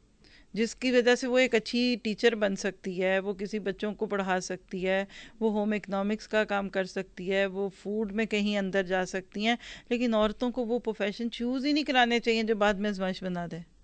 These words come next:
जहाँ फिर उनका direct close इंटरेक्शन मर्दों और दूसरों के साथ हो। कोई क्विक question है तो आप पूछ सकते हैं, जो बात चल रही है उसमें ख़ास तौर पे। क्लियर है?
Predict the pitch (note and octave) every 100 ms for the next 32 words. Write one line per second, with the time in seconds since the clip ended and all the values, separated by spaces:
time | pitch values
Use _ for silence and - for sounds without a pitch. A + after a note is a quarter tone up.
0 | - _ _ - G#3 G#3 G#3 G3 F#3+ G3+
1 | - G#3 F#3 G#3 A3 - G3 F#3+ F#3+ G3
2 | G3+ F3+ F#3+ F#3 G#3+ G3+ F#3 E3+ G3 F#3+
3 | E3 F3+ - F#3+ G3+ G3+ G#3+ A#3 C#4+ -
4 | - - - - C#4 - D4+ D#4 C#4+ B3
5 | - A#3+ A3+ F#3+ G3 F3+ E3+ - E3 -
6 | - E3 - - - - - - - -
7 | - _ _ _ _ _ _ _ _ _
8 | G3+ G3 G3+ - F#3+ F3+ F#3+ F#3+ F#3+ F3+
9 | F3 F#3 - G3 - - F3 - - -
10 | - - - _ - _ - - - _
11 | - - - - - A3 C4 C4